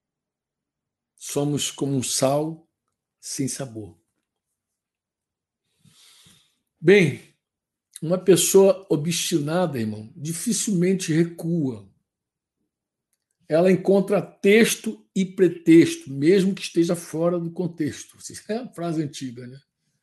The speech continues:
Ela não consegue ser guiada,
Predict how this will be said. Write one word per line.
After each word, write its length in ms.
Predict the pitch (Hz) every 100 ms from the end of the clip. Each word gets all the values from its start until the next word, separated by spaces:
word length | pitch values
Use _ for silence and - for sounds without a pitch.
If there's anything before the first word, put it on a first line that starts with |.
| _ _ _
Ela 180 | 165 147
não 100 | 180
consegue 640 | 185 185 165 - 180 170 160
ser 300 | - 160 170
guiada, 760 | 165 170 143 139 120 110 107